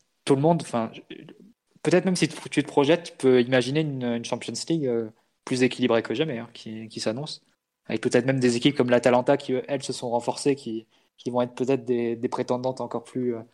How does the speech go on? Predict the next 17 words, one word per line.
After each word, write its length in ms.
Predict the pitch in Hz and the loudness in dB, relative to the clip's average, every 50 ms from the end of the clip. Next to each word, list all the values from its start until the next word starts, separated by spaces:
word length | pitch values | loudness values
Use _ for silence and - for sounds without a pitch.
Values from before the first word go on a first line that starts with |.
| _ _ _ _ _ _ _ _ - | _ _ _ _ _ _ _ _ -8
encore 220 | 127 - 127 - | -2 -2 0 0
plus 180 | - 127 117 123 | 0 0 2 2
importantes. 480 | 113 - 120 110 - 170 185 - - _ _ _ _ _ _ _ _ _ _ _ _ _ _ _ _ _ _ - | 4 4 2 2 2 0 0 -2 -8 _ _ _ _ _ _ _ _ _ _ _ _ _ _ _ _ _ _ -16
Donc 100 | - - | -12 -12
c'est, 360 | - - 113 113 117 113 110 | -10 -8 -6 -4 -4 -2 -2
euh, 140 | 110 113 107 | -2 -4 -4
c'est 160 | - - 127 | 0 2 2
assez, 440 | 120 113 - - 156 135 131 127 120 | 2 2 4 4 6 6 8 6 6
c'est 100 | - 131 | 4 4
assez 160 | 120 - 135 | 4 4 2
excitant 300 | 127 - 135 135 185 196 | 0 0 2 0 0 2
parce 140 | - 120 - | 2 -2 -2
que 100 | - 131 | 0 0
t'as 120 | 117 127 | 4 4
l'impression 300 | 127 123 - 131 - 175 | 4 4 2 2 0 0
que 120 | - - | 2 2
le, 400 | 139 131 131 127 127 127 123 120 | 0 0 2 2 2 2 2 0